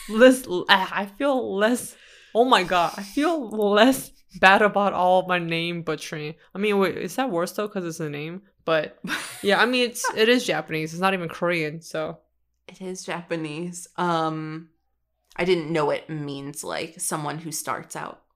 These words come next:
Speaker 2: I mean, obviously that's the trope, but, like, it's, like, the word actually means, like, man who starts out nice and then,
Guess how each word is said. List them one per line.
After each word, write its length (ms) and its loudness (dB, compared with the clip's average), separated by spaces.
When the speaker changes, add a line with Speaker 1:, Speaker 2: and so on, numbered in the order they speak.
Speaker 2:
I 80 2
mean, 200 2
obviously 360 0
that's 260 -8
the 100 -12
trope, 360 -8
but, 140 -4
like, 320 -8
it's, 180 -20
like, 160 -12
the 60 -6
word 280 -6
actually 360 -8
means, 280 -10
like, 280 -14
man 360 -6
who 120 -8
starts 340 -10
out 220 -10
nice 440 -6
and 120 -4
then, 400 -8